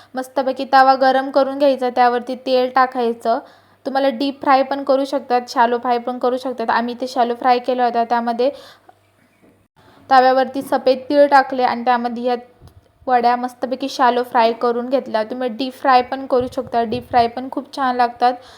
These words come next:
आणि जर तुम्हाला कमी तेल खायचं असेल तर तुम्ही शॅलो फ्राय करू शकतात.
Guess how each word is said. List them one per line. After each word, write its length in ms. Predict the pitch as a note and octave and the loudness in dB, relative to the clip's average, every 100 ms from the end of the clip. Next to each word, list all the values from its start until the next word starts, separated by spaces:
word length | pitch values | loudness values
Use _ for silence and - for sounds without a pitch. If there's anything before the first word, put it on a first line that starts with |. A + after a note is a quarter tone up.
| - - | -18 -12
आणि 140 | B3 | -4
जर 100 | C4 | -2
तुम्हाला 260 | B3+ C#4 C#4+ | 0 0 0
कमी 260 | C4+ C4+ | 0 0
तेल 200 | C4+ C#4 C#4+ | 0 0 2
खायचं 280 | B3+ B3+ | -2 -2
असेल 220 | B3 B3 A#3+ | -4 -4 -6
तर 60 | |
तुम्ही 220 | B3+ B3 | -6 -6
शॅलो 260 | B3+ B3+ A#3+ | -4 -2 -2
फ्राय 240 | B3 B3 | -2 -2
करू 180 | B3 B3 | -2 -6
शकतात. 380 | A#3+ B3 - A#3 | -6 -8 -2 -2